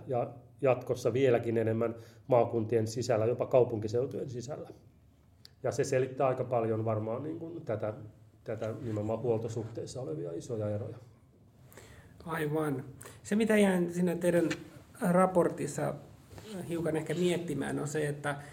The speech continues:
Speaker 2: nyt kun, äh, elinikä pitenee
Speaker 1: Mm.
Speaker 2: ja, ja tota, äh, ikääntynyttä väestöä on entistä enemmän, mut se on todennäköisesti myöskin varakkaampaa kuin aikaisemmin.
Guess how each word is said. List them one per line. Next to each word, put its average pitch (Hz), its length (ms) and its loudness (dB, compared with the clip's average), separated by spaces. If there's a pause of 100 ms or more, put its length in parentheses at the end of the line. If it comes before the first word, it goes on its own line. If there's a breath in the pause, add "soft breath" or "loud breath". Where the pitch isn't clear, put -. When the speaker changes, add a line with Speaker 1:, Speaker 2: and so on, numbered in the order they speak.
(180 loud breath)
Speaker 2:
nyt - 120 -10
kun, 151 460 0
äh, 151 680 -10
elinikä 160 360 0
pitenee 147 640 -4 (220)
Speaker 1:
Mm. 113 100 -4
Speaker 2:
ja, 143 280 0
ja 156 140 -6
tota, 147 480 -8
äh, - 60 -10 (1000 loud breath)
ikääntynyttä 147 680 0
väestöä 147 360 0
on 147 60 0
entistä 143 320 -6
enemmän, 147 720 -2
mut 147 320 -8 (140)
se - 140 -6
on 147 80 0
todennäköisesti 151 540 -2
myöskin 151 300 -6
varakkaampaa 160 840 -4
kuin 143 120 -12
aikaisemmin. - 760 -12